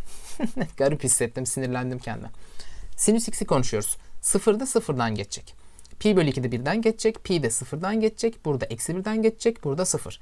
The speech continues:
Demek ki bakın grafik şöyleymiş. Oo, harika çizdim. Bak gerçekten müthiş çizdim. Bunu yapıştırırsam işte tam şuraya koyduğumuzda bu böyle gidecek. Devam edecek. Ve nereye göre simetrik demiştik?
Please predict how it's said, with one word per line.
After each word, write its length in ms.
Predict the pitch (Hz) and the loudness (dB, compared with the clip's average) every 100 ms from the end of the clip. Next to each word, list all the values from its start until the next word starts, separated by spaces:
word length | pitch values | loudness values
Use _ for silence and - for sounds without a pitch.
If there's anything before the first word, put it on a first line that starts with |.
| - - | -16 -4
Demek 240 | 202 175 - | 2 2 2
ki 80 | 156 | 0
bakın 220 | 135 131 | 0 2
grafik 380 | 156 117 240 - | 2 2 -4 -2
şöyleymiş. 640 | - 131 85 - - - - - - - - - - - - - - - - - - - - - - - - | 0 2 0 -6 -10 -12 -18 -18 -18 -20 -20 -20 -20 -20 -20 -20 -20 -20 -20 -20 -20 -20 -20 -20 -20 -20 2
Oo, 240 | 170 139 | 6 6
harika 360 | 123 156 220 226 | 6 2 4 2
çizdim. 300 | - 113 110 - - - - 139 | 0 -2 -4 -8 -12 -12 0 0
Bak 120 | - | 6
gerçekten 420 | 262 233 214 208 | 6 6 4 2
müthiş 200 | 180 156 | 0 0
çizdim. 380 | 139 139 185 269 - - | -2 0 0 -2 -10 2
Bunu 160 | 208 214 | 8 8
yapıştırırsam 1000 | 208 - - 160 139 - 123 120 175 247 - - | 8 4 -2 0 0 0 2 4 2 0 -8 -4
işte 220 | 196 - | -2 0
tam 200 | 151 233 | 4 4
şuraya 220 | - 139 123 | 6 2 2
koyduğumuzda 440 | 185 139 170 226 | 2 2 4 4
bu 100 | 190 | 6
böyle 260 | 151 175 185 | 6 6 6
gidecek. 420 | 165 110 - - - - - - - - | 6 4 4 2 2 4 6 8 8 6
Devam 240 | 180 165 120 | 6 6 4
edecek. 340 | - 113 - | 0 -4 2
Ve 120 | 180 | 6
nereye 220 | 233 262 | 6 6
göre 160 | 214 160 | 6 4
simetrik 420 | - 143 135 127 | 2 -2 -4 -2
demiştik? 440 | 127 127 - 277 | 0 0 0 -4